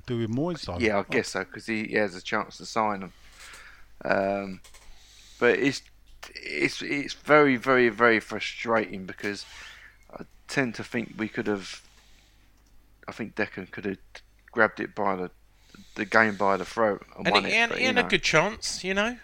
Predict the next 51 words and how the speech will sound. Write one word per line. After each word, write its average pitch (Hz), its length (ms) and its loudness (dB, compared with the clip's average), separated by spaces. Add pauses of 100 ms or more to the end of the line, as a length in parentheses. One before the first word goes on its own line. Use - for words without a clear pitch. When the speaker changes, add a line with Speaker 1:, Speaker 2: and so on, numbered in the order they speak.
(280)
Speaker 3:
He, 185 140 -4
Speaker 2:
Yeah. 143 160 4
Speaker 3:
he 208 60 2
wasn't 208 320 -6
that 202 200 -2
far 156 300 0
away 117 260 -4
with 110 160 -6
that, 120 180 -2 (100)
that 127 200 -8
volley, 123 320 -4
was 165 200 -6
he? 101 200 -8
Speaker 1:
Should - 240 -2
Speaker 3:
That, 226 100 4
Speaker 1:
he 196 60 0
Speaker 3:
that 156 120 -2
Speaker 1:
play 120 140 8
Speaker 3:
would've 120 100 0
Speaker 1:
further 107 400 0
forward? 92 480 -8 (420)
Speaker 3:
Yeah, 165 180 -2 (480)
I 135 60 -8
think 90 260 -16
so. 104 280 -10 (140)
I - 60 -4
Speaker 2:
I 226 100 6
Speaker 3:
think - 120 -2 (180)
he's - 40 -4
looking 262 120 6
Speaker 2:
personally 208 320 0
Speaker 3:
better. 143 320 6 (920)
Speaker 2:
I 165 60 0
personally 247 460 6
thought 185 260 2
he 165 100 0
could 170 160 0
have 170 100 2
gone 170 200 2
down 165 240 6
and 147 80 -2
got 151 100 2
a 147 60 2
penalty. 165 520 4 (1500)
I - 60 -4
Speaker 3:
Oh, 135 80 10
Speaker 2:
don't 165 120 6
Speaker 3:
right, 151 160 8
Speaker 2:
you 139 60 2
know. 127 100 6 (120)
Speaker 3:
okay. 120 300 -2